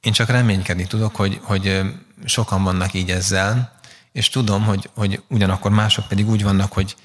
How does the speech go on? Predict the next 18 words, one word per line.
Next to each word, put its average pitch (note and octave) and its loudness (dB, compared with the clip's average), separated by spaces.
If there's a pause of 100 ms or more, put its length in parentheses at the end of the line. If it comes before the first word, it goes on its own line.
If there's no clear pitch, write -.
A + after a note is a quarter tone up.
(280)
hogy, G2+ -6
ö, G2 -2 (260)
szinte G#2 -2
önkéntes G#2+ -2
karanténban G#2+ 4
vannak, G#2 2
mert F#2 -4 (200)
veszélyeztetettebbek, G#2 0
idősebbek, G2+ 0 (520)
betegebbek. G#2+ 0 (720)
Nagyon-nagyon, F#2+ 2 (280)
ö, F#2 -2 (160)
nehéz F#2+ 0
lehet F2 0
nekik F#2+ -2
most. F#2+ -2 (2500)
A B2+ 0
munka B2+ 2